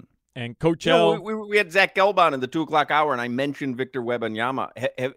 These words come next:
Speaker 2: have you been watching these Spurs game? I just happened to look at the standings today. They've lost twelve in a row, and they have three wins on the season?
Speaker 1: Yeah, three wins, which came early on in their season.
Speaker 2: Right.
Speaker 1: Two of them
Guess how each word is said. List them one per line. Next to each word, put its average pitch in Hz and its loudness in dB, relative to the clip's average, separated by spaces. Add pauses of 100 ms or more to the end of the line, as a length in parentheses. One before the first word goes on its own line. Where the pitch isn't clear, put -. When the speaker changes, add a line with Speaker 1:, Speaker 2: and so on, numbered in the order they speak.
Speaker 2:
have 120 -8
you 220 -10 (560)
been 180 -2
watching 214 4
these 214 -8
Spurs 214 -2
game? 220 -2
I 196 4
just 226 0
happened 220 0
to 202 -4
look 208 -2
at 185 -12
the 180 -8
standings 226 -6
today. 156 -4 (360)
They've 233 -2
lost 247 2
twelve 247 0
in 226 -2
a 208 -2
row, 214 2 (120)
and 165 -4
they 196 0
have 190 -4 (100)
three 160 -6
wins 214 -4
on 185 -6
the 156 -6
season? 214 -10
Speaker 1:
Yeah, 147 -2
three 156 -4
wins, 156 -4
which 120 -10
came 156 -4
early 143 0
on 127 -2
in 147 -6
their 127 -4
season. 170 -4
Speaker 2:
Right. 330 4
Speaker 1:
Two 269 2
of 170 -4
them 147 -2